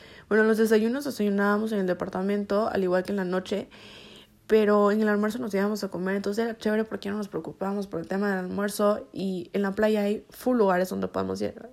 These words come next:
a almorzar, entonces... Yo amo la comida de la playa, pero es que es lo más delicioso de la vida, amo los mariscos, bueno, eh, tengo un pavor a las conchas, eh,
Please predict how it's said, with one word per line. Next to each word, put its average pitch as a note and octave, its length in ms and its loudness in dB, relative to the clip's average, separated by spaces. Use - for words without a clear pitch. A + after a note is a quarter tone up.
a - 80 -4
almorzar, G3+ 560 -4
entonces... G#3 520 -6
Yo G#3 500 2
amo G3 380 0
la F#3+ 120 -4
comida F#3+ 240 -6
de F#3 60 -6
la F#3+ 100 -8
playa, G3 300 -8
pero F#3+ 300 -4
es G3+ 160 -8
que G#3+ 240 -8
es G#3 120 2
lo G#3+ 120 -2
más G#3 320 -4
delicioso G3 540 -6
de G3 60 -2
la F3+ 160 -4
vida, F#3+ 380 -2
amo G3 360 -2
los G3+ 200 -8
mariscos, F#3 640 -6
bueno, F#3 220 2
eh, F3 340 -2
tengo G3+ 140 2
un A3+ 80 0
pavor F3+ 220 6
a F#3 80 8
las F3+ 240 0
conchas, G3 720 0
eh, F3+ 360 0